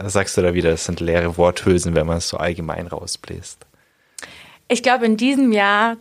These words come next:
Speaker 2: tut es sehr gut, ähm, nicht nur wörtlich diese Weihnachtsbotschaft, ähm, zu hören, sondern auch, ähm,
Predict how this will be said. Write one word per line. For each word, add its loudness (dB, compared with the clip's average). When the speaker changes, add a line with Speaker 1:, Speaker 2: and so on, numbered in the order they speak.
Speaker 2:
tut -10
es -8
sehr 4
gut, -4
ähm, -4
nicht -4
nur 0
wörtlich -2
diese -12
Weihnachtsbotschaft, -6
ähm, -10
zu -6
hören, 0
sondern -4
auch, -4
ähm, 0